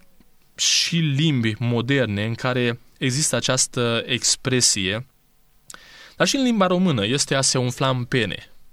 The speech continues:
Nu? Când cineva se vede undeva, se vede pe un podium,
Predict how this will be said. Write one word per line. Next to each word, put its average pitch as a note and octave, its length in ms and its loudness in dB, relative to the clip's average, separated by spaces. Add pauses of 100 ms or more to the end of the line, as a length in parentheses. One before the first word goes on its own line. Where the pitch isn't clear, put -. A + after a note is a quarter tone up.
(420)
Nu? A#2+ 160 -6
Când A2+ 260 -6
cineva A2 720 -6 (1300)
se - 260 -6
vede D3 240 0
undeva, A#2 720 -2 (720)
se - 160 -14
vede B2 220 -4
pe A#2+ 120 -8
un A2 220 -8
podium, B2 640 -4